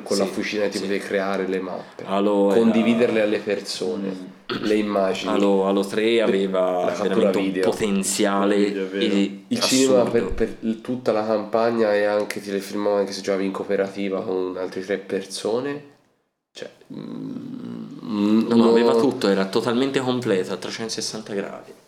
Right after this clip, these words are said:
Speaker 1: Non lo so, è, è
Speaker 2: Completissimo.
Speaker 1: difficilmente ricordo di giochi F P S online, eh, e non, non solo così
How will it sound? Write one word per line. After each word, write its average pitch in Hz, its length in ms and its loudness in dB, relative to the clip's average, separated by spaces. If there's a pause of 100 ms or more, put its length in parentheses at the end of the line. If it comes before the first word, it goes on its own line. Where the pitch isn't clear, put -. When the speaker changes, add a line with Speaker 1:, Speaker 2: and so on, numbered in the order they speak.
(220)
Speaker 1:
Non 131 200 4
lo 135 60 2
so, - 300 -6 (500)
è, - 40 -10
è - 460 -4
Speaker 2:
Completissimo. - 320 -6
Speaker 1:
difficilmente 113 1000 0
ricordo 92 560 -2
di 90 500 -8
giochi 98 320 -6
F - 180 -12
P 95 200 -2
S 95 160 -6
online, 92 640 0 (480)
eh, - 80 -2
e 107 40 2
non, 101 360 2
non 92 200 -2
solo 98 880 2
così 95 540 -2